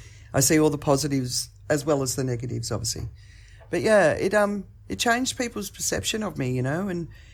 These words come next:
I, it, it matters. And I, I talk to people about it a lot now in my community. I said, It matters publishing a book. So go and publish a book. But don't do it for the sake of it.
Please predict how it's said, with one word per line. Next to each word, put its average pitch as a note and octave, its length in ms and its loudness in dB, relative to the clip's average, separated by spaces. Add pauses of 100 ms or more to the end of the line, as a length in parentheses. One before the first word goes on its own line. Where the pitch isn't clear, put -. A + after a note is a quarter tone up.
(140)
I, - 60 0 (120)
it, F#3+ 180 2
it F3+ 60 2
matters. F#3 680 2
And D3+ 240 0
I, F3 180 2
I G3+ 140 4
talk A3 240 -2
to - 80 -12
people F3+ 260 -4
about D3+ 240 0
it C3+ 80 -8
a C3+ 100 -4
lot C#3+ 280 2
now C3 420 0
in C3 140 -2
my C#3 160 -2
community. A#2+ 640 -4 (520)
I - 40 -16
said, - 160 -14 (180)
It F3+ 120 -2
matters E3 360 2
publishing B2+ 480 -4
a - 20 -2
book. A#2 240 -8 (340)
So - 160 -6
go E3 200 0
and F3 80 -2
publish E3 320 -4
a - 40 -10
book. - 280 -6 (500)
But - 120 -4 (260)
don't G#3 200 2
do G#3 140 2
it G3 60 -2
for - 100 -6
the E3+ 80 -4
sake - 320 2
of A#2+ 80 -6
it. - 160 -6